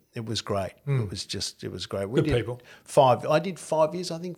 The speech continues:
Speaker 1: Oh, no, he did five years.
Speaker 2: Mm.
Speaker 1: And, uh, yeah, I stayed for five years
Speaker 2: Did
Speaker 1: on
Speaker 2: you, did you resurrect any of Doug characters, or did you create new characters for
Speaker 1: I
Speaker 2: them?
Speaker 1: did, um, funnily enough, Alan Jones.
Speaker 2: Mm.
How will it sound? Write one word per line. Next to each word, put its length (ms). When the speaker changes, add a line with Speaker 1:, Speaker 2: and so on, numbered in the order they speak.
Speaker 1:
Oh, 200
no, 120
he 180
did 220
five 320
years. 320
Speaker 2:
Mm. 160
Speaker 1:
And, 260
uh, 160
yeah, 200
I 20
stayed 340
for 80
five 320
years 240
Speaker 2:
Did 140
Speaker 1:
on 40
Speaker 2:
you, 220
did 180
you 80
resurrect 440
any 140
of 100
Doug 240
characters, 420
or 60
did 60
you 60
create 320
new 220
characters 520
for 80
Speaker 1:
I 240
Speaker 2:
them? 140
Speaker 1:
did, 500
um, 640
funnily 560
enough, 800
Alan 400
Jones. 880
Speaker 2:
Mm. 140